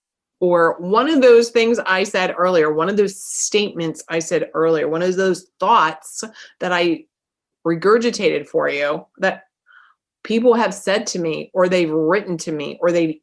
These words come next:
emailed to me, or when they fill out their welcome packet, or they fill out their brand new, uh, very first exercise within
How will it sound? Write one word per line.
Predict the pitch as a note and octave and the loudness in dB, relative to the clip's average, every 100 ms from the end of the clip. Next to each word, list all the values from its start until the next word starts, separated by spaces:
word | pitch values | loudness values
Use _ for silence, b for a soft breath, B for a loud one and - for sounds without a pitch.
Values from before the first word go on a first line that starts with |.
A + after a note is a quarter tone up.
| F#3+ | -6
emailed | G#3+ A3 F3+ D#3 | -2 -2 -2 -4
to | - | -6
me, | D#3+ D3 | -8 -8
or | - E3 D#3+ | -2 0 2
when | E3+ F3+ | 0 -2
they | F3 E3 D#3+ B B _ | -2 -2 -4 B B _
fill | A3 G#3+ | 0 2
out | G3+ G3 | 2 2
their | F#3+ | 2
welcome | E3 D#3+ F3+ G#3+ F3 | 2 2 2 2 -4
packet, | D#3+ - D3 E3 C#3+ | -6 -4 -4 -4 -6
or | E3 | -4
they | E3+ E3+ | -2 -2
fill | D#3+ G#3+ G3+ | -2 -4 0
out | G3 F3 | -2 0
their | F3 | -2
brand | D#3+ D3 D#3 F3+ G3 F#3+ F3+ | -2 -2 -2 -2 -2 -2 -2
new, | F3+ F3+ F3+ F3+ B B B - | 2 4 4 0 B B B -6
uh, | E3 E3 - | -2 -2 -4
very | D#3+ D#3 F3+ G3 G3+ F#3+ | -10 -4 0 0 0 -4
first | F#3+ - F3+ E3 - | -8 -2 -2 -2 -6
exercise | G3 G3 G#3 F#3 D#3+ D#3 | -8 -4 -6 -4 -2 -2
within | D#3+ D#3+ E3+ E3 | -4 -4 -2 -4